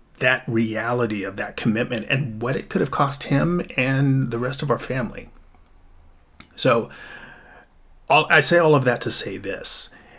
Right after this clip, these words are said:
When I see service people, I become one of the first people to get in their face and thank them for their service.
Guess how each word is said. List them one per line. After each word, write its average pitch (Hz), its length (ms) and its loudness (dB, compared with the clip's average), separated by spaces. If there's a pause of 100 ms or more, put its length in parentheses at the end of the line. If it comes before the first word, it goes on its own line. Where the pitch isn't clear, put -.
(320)
When 135 500 2
I 147 300 4
see 156 340 2
service 139 560 2
people, - 460 -10 (1000)
I 127 220 2
become 135 520 4
one 143 140 4
of 120 80 2
the 113 120 -4
first 135 440 -2
people 131 500 -2 (580)
to 123 520 0 (220)
get 123 200 0
in 123 120 0
their 113 140 0
face - 680 -2
and 107 320 -6
thank 135 520 -4
them 101 520 -8
for 104 340 -6
their 92 160 -10
service. - 640 -6